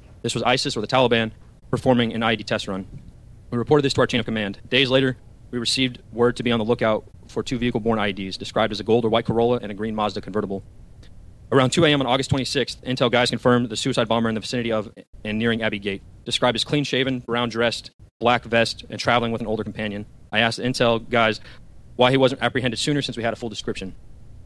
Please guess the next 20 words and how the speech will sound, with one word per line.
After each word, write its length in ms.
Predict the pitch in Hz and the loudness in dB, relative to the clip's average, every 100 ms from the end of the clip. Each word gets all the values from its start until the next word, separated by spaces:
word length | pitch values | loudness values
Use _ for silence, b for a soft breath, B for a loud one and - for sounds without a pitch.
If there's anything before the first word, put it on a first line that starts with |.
| - | -8
I 60 | 113 | -4
was 120 | 110 | -2
told 180 | - 135 | 0 0
the 60 | 117 | 0
asset 260 | 117 123 117 | -2 -2 -4
could 80 | |
not 140 | 113 110 | -2 -2
be 80 | 104 | -4
compromised. 540 | 110 101 92 92 - - - - - - - - - - | -6 -4 -6 -8 -12 -18 -20 -20 -20 -20 -20 -20 -20 0
Throughout 220 | 131 135 | 4 4
the 60 | 127 | 4
entirety 280 | 151 151 | 4 6
of 40 | 143 | 4
the 60 | |
day 140 | 113 127 | 4 4
on 100 | 120 | 4
August 200 | 117 - | 0 0
twenty-sixth, 360 | 123 - 123 - | -6 -4 -6 -4
twenty 160 | 120 | -6
twenty-one, 400 | 113 113 107 113 | -4 -4 -2 -2